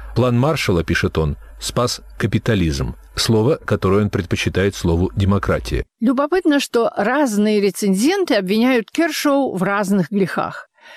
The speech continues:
Speaker 2: Сьюзен Педерсон в статье в «Гардиан» напоминает о целой упущенной теме.
Speaker 1: Колониальные интересы тогдашних европейских держав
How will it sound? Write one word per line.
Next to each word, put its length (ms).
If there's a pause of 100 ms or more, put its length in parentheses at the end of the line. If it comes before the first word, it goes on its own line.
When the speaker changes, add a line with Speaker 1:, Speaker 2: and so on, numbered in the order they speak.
(140)
Speaker 2:
Сьюзен 420
Педерсон 560
в 60
статье 500
в 80
«Гардиан» 640
напоминает 760
о 120
целой 480
упущенной 840
теме. 600 (260)
Speaker 1:
Колониальные 800
интересы 520
тогдашних 600
европейских 760
держав 440